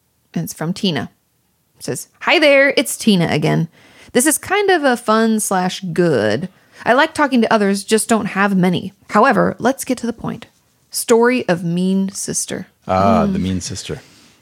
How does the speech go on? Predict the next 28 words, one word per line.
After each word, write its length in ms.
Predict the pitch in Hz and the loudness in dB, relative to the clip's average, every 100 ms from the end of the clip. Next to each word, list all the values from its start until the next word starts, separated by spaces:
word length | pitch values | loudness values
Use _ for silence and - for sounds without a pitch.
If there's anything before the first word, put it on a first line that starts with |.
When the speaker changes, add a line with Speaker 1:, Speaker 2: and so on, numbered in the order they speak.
| _ _ _ _ _ - | _ _ _ _ _ 0
Speaker 1:
I 80 | 190 | 2
Speaker 2:
Are 20 | |
Speaker 1:
have 100 | 226 | 4
Speaker 2:
you 60 | 196 | 4
the 40 | |
Speaker 1:
all 100 | 202 | 4
Speaker 2:
mean 240 | - 208 120 | 4 4 2
sister 380 | - 139 160 139 | 0 -2 0 2
or 60 | |
are 60 | 95 | 2
you 180 | 90 90 | 0 -2
the 280 | 87 82 - _ _ - _ - | -2 -2 -4 _ _ -20 _ -8
sister 460 | - 87 - 82 | -4 -4 -2 -4
who 200 | 73 - | -4 -8
is 280 | 57 78 - _ _ _ _ _ _ | -10 -10 -14 _ _ _ _ _ _
Speaker 1:
I 60 | - | -2
mean, 160 | 254 254 | 0 2
Speaker 2:
on 60 | |
Speaker 1:
I, 40 | 233 | 0
Speaker 2:
the 60 | |
receiving 280 | 147 147 - | -2 -2 0
Speaker 1:
just 140 | - - | 0 0
Speaker 2:
end? 80 | |
Speaker 1:
me 120 | 240 240 | 0 0
and 80 | |
my 120 | 220 185 | 0 -2
brother. 520 | 165 165 175 196 214 | -4 -6 -4 -4 -2
Oh, 180 | 185 160 | -2 -2